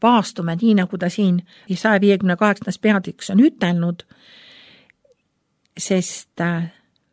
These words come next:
kaheksas salm ja üheksas salm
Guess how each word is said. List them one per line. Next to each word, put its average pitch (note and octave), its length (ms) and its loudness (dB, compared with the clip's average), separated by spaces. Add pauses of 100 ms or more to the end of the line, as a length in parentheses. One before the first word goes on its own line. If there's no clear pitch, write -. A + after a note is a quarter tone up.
kaheksas - 560 -4
salm F3 540 0 (420)
ja G3 160 4
üheksas B3+ 560 -2
salm D#3+ 380 -6